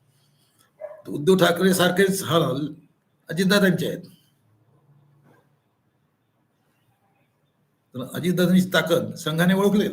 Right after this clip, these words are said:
ओळखली आहे, त्यामुळे उद्या अजितदादाही बा-, बाहेर पडतील. आणि, अ, त्यामुळे ही निवडणूक धक्कादायक राहणार आहे, रोमहर्षक राहणार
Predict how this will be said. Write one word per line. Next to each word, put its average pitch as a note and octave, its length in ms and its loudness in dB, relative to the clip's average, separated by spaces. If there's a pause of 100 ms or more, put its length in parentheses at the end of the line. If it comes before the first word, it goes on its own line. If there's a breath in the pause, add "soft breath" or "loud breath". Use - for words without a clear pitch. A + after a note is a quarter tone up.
ओळखली F#3 380 2
आहे, - 200 -12 (2750)
त्यामुळे E3+ 420 -4 (640)
उद्या F3 160 0
अजितदादाही F3+ 460 0
बा-, F#3+ 220 0
बाहेर E3 240 0
पडतील. - 380 -8 (3250)
आणि, A#2 240 -12 (420)
अ, - 20 -20 (880)
त्यामुळे E3 260 2 (480)
ही D#3 80 -2
निवडणूक F#3 440 0
धक्कादायक F#3 600 -2
राहणार D#3+ 320 -2
आहे, C#3 120 -4
रोमहर्षक E3 640 0
राहणार A#2 300 -10